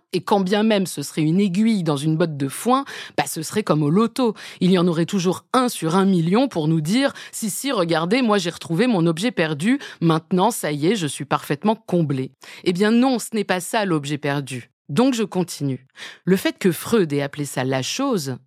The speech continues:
c'est aussi une façon de ne pas la nommer, cette chose. On flirte déjà ici avec l'indicible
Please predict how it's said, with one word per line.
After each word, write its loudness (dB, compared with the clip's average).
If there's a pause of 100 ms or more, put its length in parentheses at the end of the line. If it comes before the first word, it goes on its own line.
c'est -2
aussi -2
une -2
façon -2
de 0
ne 0
pas 0
la 2
nommer, 2
cette -6
chose. -4 (280)
On 4
flirte 0
déjà 0
ici -4
avec -2
l'indicible -2